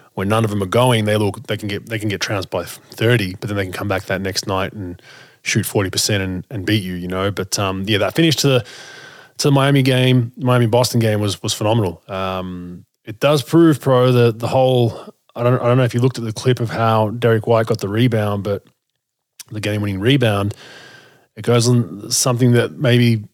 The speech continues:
you know, Spo looks at again and pulls his hair out over, because he had the inbounder, which was White, not being guarded.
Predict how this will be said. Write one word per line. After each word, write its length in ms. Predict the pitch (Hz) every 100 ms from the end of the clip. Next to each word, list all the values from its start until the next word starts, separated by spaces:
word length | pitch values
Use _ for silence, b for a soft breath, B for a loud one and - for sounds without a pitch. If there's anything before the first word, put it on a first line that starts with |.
| _ _ _ _
you 100 | 123
know, 240 | 107 120 - _ _ -
Spo 420 | - - 117 117
looks 220 | 123 -
at 140 | 123
again 360 | 110 107 120 131
and 320 | 110 104 98
pulls 200 | 120 117
his 100 | 107
hair 240 | 98 123 120
out 100 | 110
over, 220 | 104 107
because 300 | 107 - 110
he 80 | 117
had 160 | 120
the 120 | 113
inbounder, 600 | 117 120 113 110 104 98 - _ _ _ _
which 220 | - 104 110
was 260 | 117 101
White, 420 | 82 107 113 117 - _ _ _
not 240 | 117 123 123
being 180 | 113
guarded. 460 | 107 113 113 95